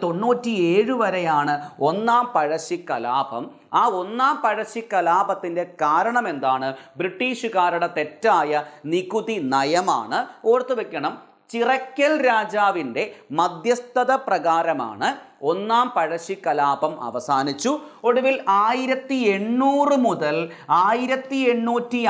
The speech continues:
അഞ്ച് വരെയാണ് രണ്ടാം പഴശ്ശി കലാപം. രണ്ടാം പഴശ്ശി കലാപത്തിൻ്റെ കാരണമെന്ന്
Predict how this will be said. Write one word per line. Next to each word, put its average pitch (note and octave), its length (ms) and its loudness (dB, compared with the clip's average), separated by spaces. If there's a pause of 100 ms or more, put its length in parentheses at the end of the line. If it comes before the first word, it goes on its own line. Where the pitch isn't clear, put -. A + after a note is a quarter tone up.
(120)
അഞ്ച് C4 460 -2 (100)
വരെയാണ് D3+ 720 0 (1040)
രണ്ടാം G#3+ 640 2
പഴശ്ശി F#3 380 0 (100)
കലാപം. B2 480 -2 (460)
രണ്ടാം A#3 500 2
പഴശ്ശി A#3 360 2 (120)
കലാപത്തിൻ്റെ G#3 640 2 (160)
കാരണമെന്ന് A#3 680 0